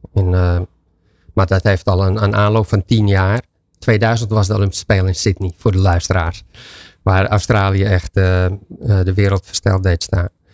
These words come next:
In ieder geval, er kwamen veel Australiërs, maar ook wel, eh, een verdwaalde Fin of een, eh, Duitser en een Nederlander. Eh, en, eh, d-, ja, daar,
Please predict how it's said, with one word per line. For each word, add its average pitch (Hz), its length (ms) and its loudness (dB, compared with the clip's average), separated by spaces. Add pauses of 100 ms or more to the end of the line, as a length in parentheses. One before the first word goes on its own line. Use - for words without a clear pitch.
(420)
In - 100 0
ieder 214 140 2
geval, 175 380 -2 (100)
er 151 120 -2
kwamen 156 300 0
veel 143 180 2
Australiërs, 123 640 0
maar 131 240 -2
ook 139 260 0
wel, 117 360 2
eh, 107 320 0
een 110 120 0
verdwaalde 104 500 0
Fin 113 460 0
of 107 240 -2
een, 101 240 2
eh, 101 200 2
Duitser 107 520 -2
en 190 180 0
een 117 80 2
Nederlander. 139 500 0 (920)
Eh, 117 640 2 (220)
en, 127 320 2
eh, 113 320 2
d-, - 460 -8 (560)
ja, 127 420 0 (1600)
daar, 139 240 0